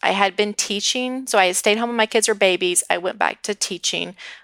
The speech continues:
when my kids were out school age. And then they became teenagers, just logistically, it got really difficult and to work and then get them where they needed to be. So I took off. So kind of around my forties, mid forties,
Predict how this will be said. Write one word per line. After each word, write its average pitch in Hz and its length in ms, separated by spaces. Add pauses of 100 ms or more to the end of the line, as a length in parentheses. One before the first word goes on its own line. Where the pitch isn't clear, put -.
when 190 120
my 180 120
kids - 260
were - 80
out - 260
school 339 300
age. 170 420
And 208 140
then 226 80
they 226 80
became 220 380
teenagers, 269 640
just 226 240
logistically, 180 640
it 170 60
got - 200
really 165 280 (160)
difficult - 640 (640)
and 180 400
to 214 160
work 170 460
and 175 120
then 170 120
get - 140
them 180 100
where 175 100
they 165 80
needed 160 220
to 233 80
be. 247 240
So 202 160
I 165 80
took - 260
off. - 400 (320)
So 208 540
kind 294 280
of 427 80
around 339 240
my 233 140
forties, 208 880 (160)
mid 202 160
forties, 180 480